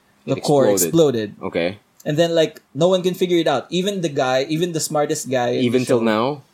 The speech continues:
Speaker 1: Um, I don't know if until now, but at the show, like, there's this guy who knows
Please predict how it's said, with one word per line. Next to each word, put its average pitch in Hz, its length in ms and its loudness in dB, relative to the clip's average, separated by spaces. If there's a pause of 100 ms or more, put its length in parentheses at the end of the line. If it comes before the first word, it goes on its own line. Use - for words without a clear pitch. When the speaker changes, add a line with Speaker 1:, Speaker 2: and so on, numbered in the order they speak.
(480)
Speaker 1:
Um, 143 440 -2
I 143 80 -2
don't 180 260 0
know 214 120 2
if 202 120 -4
until 175 320 0
now, 113 480 -4
but 127 480 0 (560)
at 160 180 -2
the 165 60 -2
show, 160 340 2
like, 127 380 -2
there's 151 220 -2
this 165 140 -4
guy 143 260 2
who 147 120 -4
knows 127 440 -2